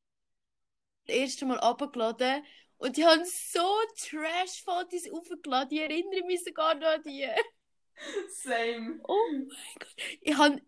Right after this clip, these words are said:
Speaker 1: Video hochgeladen, wie ich vom Algebra, also ich weiss nicht, habt ihr also das schwarze Algebra-Mathebuch mal müssen kaufen?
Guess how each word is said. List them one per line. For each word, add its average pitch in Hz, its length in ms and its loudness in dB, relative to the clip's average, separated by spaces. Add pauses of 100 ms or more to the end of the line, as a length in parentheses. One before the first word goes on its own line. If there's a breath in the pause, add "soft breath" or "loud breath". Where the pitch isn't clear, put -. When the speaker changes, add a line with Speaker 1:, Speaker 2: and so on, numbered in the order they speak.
Speaker 1:
Video 262 680 4
hochgeladen, 220 840 0 (340 soft breath)
wie 247 200 2
ich 247 60 -2
vom 220 220 2 (120)
Algebra, 226 760 2
also 220 240 -2
ich 247 80 -4
weiss 208 200 0
nicht, 240 120 -8
habt 220 160 -4
ihr 208 60 -2
also 247 160 -4
das 262 200 -6
schwarze 240 480 2
Algebra-Mathebuch 240 1120 -4
mal 240 120 -12
müssen 233 260 -10
kaufen? 175 720 -10